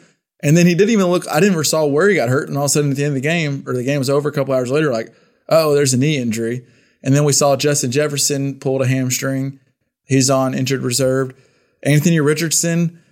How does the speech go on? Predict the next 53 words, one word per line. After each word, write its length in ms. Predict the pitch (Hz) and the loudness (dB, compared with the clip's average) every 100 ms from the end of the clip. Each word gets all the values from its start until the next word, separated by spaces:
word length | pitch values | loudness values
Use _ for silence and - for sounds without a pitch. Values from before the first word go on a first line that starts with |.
| _ | _
he's 140 | - 156 | -2 2
gonna 120 | 180 | 2
have 60 | 156 | 2
to 80 | |
learn 180 | 139 147 | 0 0
to 40 | 131 | -2
quit 200 | 156 143 | -2 0
taking 240 | 147 135 | 0 0
hits, 240 | 127 160 - | 0 0 -2
'cause 140 | 117 | -4
this, 240 | 135 - - 123 | -2 -2 -4 -8
I 40 | |
mean, 120 | 123 | -4
he, 200 | 123 139 - | -2 -4 -6
it, 260 | 131 - - | -10 -8 -4
this 160 | 131 | -4
is 120 | 120 | -2
another 360 | 113 127 160 127 | -2 0 0 0
injury 300 | 113 110 113 | -2 -4 -6
for 160 | 104 110 | -8 -4
him. 320 | 139 139 120 - _ _ _ _ _ | -2 -2 -6 -12 _ _ _ _ _
Just 240 | 170 - | -4 0
feel 140 | 185 | 4
like 340 | 180 147 120 - _ _ _ _ _ _ | 4 4 2 -6 _ _ _ _ _ _
we're 120 | 143 | 2
getting 180 | 165 135 | 4 4
hit 140 | 190 | 4
with 80 | 185 | 2
a 40 | 117 | 2
lot 180 | 147 160 | 2 2
of 60 | |
injuries 420 | 160 247 165 113 | 2 2 2 0
here 140 | 127 120 | 0 -2
lately. 420 | 117 120 123 117 - - | -2 -2 -4 -6 -12 -14
I, 200 | - 139 | -12 -10
I, 140 | - 139 - | -10 -10 -6
that, 260 | 143 190 190 | 0 0 0
that 200 | 156 214 | 0 0
part 240 | 143 101 - | -2 -6 -2
frustrated 500 | 170 139 160 147 131 | 0 0 0 2 2
me, 140 | 185 | 2
one, 300 | 143 175 156 | 2 0 0
'cause 200 | 143 139 | 0 0
I 60 | 139 | 0
might 220 | 143 139 | 0 2
own 200 | 165 175 | 2 2
one 100 | 131 | 2
of 40 | |
those 120 | 120 113 | -2 -2
guys, 240 | 139 147 | -2 0
but 140 | 202 | 0
in 100 | 202 | 2
general, 560 | 208 285 254 156 110 - | 0 0 0 0 -2 -8